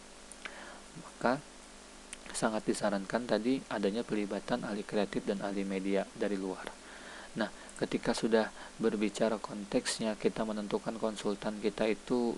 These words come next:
dari luar, maka biasanya akan bersinggungan dengan anggaran. Itulah alasan kenapa tadi pada slide sebelumnya dijelaskan bahwa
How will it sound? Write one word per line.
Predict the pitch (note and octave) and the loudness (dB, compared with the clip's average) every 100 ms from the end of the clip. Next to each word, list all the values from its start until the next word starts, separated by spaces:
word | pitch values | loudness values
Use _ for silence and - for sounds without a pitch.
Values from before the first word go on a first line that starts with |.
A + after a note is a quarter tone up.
| - G#2 | -4 -2
dari | G#2 G#2 | 0 0
luar, | G#2 G2 G2+ C3 B2+ | 0 0 4 4 4
maka | G2 - B2+ C#3 D3+ E3 - - - - - - | -4 -2 0 2 2 0 -4 -12 -12 -14 -6 0
biasanya | G2+ F#2+ D3 C#3+ A2+ A2 | 0 2 0 0 0 -2
akan | G2+ C3+ B2+ | -2 0 2
bersinggungan | A2 - G#2+ A2+ A#2+ C3 A2 | 0 0 -2 -2 0 0 0
dengan | G2+ A2+ A2+ | -2 -4 -6
anggaran. | A2+ G2+ G2+ G2+ F2+ - | -4 0 2 2 0 -4
Itulah | - A2 C3 - | 2 4 2 0
alasan | A2 G2+ - C3 C#3 - - - | 0 0 2 -2 -2 -10 -12 -4
kenapa | A2 G2+ G2 A#2 | 0 2 2 2
tadi | - A#2 C3 | 4 4 4
pada | G#2 G2 G2 G#2 - | 4 6 4 2 0
slide | - G2+ G2+ | 4 4 2
sebelumnya | G#2 G2+ F#2+ B2 | 0 0 0 -2
dijelaskan | A2+ G#2 F#2+ - C3+ B2 | -4 0 0 0 0 0
bahwa | F#2+ A2+ B2+ | 0 0 -2